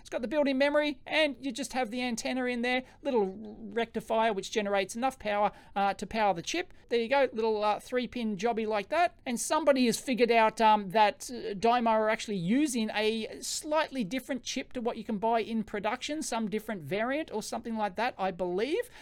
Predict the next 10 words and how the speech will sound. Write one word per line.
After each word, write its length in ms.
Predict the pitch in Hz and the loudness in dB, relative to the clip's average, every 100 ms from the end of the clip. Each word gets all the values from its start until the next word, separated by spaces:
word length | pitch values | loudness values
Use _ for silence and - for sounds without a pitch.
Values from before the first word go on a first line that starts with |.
| - | 0
uh, 160 | 226 214 | 2 2
which 260 | 220 - | 0 -2
doesn't, 400 | - 196 180 196 190 | 2 2 2 -6 -2
or 220 | 180 175 | 0 0
which 360 | 160 170 143 | -4 -8 -4
has 200 | 185 170 | -4 -4
something 400 | - 175 - 175 | -4 -6 -6 -6
enabled 480 | 165 165 165 156 160 | -2 -2 -2 -2 -4
or 160 | 156 143 | -4 -4
something 500 | 170 139 156 147 | -6 -8 -8 -8